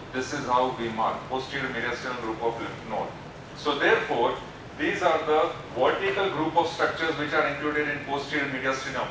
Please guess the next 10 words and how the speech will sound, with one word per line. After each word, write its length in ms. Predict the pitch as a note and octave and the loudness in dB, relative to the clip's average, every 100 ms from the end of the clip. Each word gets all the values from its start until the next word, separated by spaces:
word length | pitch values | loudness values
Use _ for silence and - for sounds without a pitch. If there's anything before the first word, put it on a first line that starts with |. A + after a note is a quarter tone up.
| C#3+ | -4
We 80 | |
start 380 | D3+ - - - | -4 2 4 4
with 100 | C3+ A#2 B2 | 0 -4 -6
esophagus, 960 | B2 C#3 C3+ D3 C#3+ E3+ G3+ - - - - - - - | -6 -4 -2 0 2 2 2 -2 -8 -12 -12 -14 -14 -4
thoracic 500 | A2+ A2+ C3 D3+ - | 2 2 2 0 0
duct, 300 | D3 F3+ - - - - - - - | 4 4 4 -2 -10 -12 -14 -14 -8
then 200 | B2+ C#3 B2 | -4 -4 -4
descending 400 | A#2 D3 D3 D3+ | -2 0 0 0
thoracic 440 | D#3 D#3 E3 D#3+ | 2 2 2 0
aorta, 520 | D#3 D#3+ E3 F3 F#3+ | 2 2 2 2 2